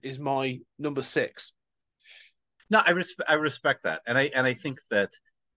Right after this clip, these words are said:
Speaker 2: Logan doesn't really work for me.
Speaker 1: Hmm.
Speaker 2: Um, I want it to work for me,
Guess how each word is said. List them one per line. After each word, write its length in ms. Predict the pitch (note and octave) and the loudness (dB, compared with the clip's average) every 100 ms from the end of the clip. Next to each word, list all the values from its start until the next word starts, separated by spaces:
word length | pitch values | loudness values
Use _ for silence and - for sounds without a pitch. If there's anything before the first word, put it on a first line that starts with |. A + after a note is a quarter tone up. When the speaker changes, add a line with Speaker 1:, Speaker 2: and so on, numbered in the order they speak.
| _ - | _ 2
Speaker 2:
Logan 360 | C3 D#3+ D#3+ | 4 6 4
doesn't 280 | C#3 B2 B2 | 4 2 0
really 200 | A2 G2+ | -2 -2
work 220 | F2 F2+ | -4 -8
for 120 | - A#2 | -6 -2
me. 300 | G#2+ A#2 C3 - | -2 -2 -6 -10
Speaker 1:
Hmm. 80 | G2+ | 0
Speaker 2:
Um, 460 | G2 F#2+ F#2 F#2+ - - | 2 2 0 -4 -6 0
I 100 | A#2+ | 2
want 400 | G2+ G2+ B2+ C#3 | 2 4 6 4
it 80 | - | 0
to 80 | |
work 240 | G2 F#2+ F2+ | -2 -6 -6
for 120 | - | -10
me, 320 | F2+ E2+ E2+ | -6 -6 -8